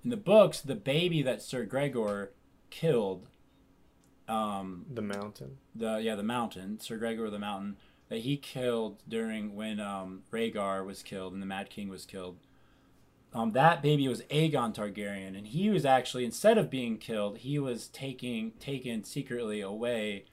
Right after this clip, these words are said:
Speaker 1: and, um, brought in ra-, brought to, um, Essos, the e-, southeastern con-,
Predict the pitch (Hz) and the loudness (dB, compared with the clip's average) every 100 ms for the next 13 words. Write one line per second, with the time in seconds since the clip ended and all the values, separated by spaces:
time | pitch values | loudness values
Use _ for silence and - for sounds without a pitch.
0 | _ _ - 113 110 107 101 101 95 92 | _ _ -10 -6 -4 -4 -4 -6 -8 -8
1 | 87 - 110 104 - - - 107 101 104 | -10 -4 -2 -2 -4 -16 -10 -8 -4 -4
2 | 107 107 117 117 - - 113 104 101 98 | -6 -6 -2 -2 -2 -6 -8 -8 -8 -10
3 | 98 - 101 98 92 87 92 - 135 139 | -12 -10 -8 -8 -10 -14 -16 -8 -4 -2
4 | - 101 98 - 101 95 95 - - 117 | -2 -4 -6 -10 -8 -8 -10 -14 -18 -14
5 | - 107 110 110 - 104 - 104 | -8 -8 -6 -10 -8 -8 -8 -10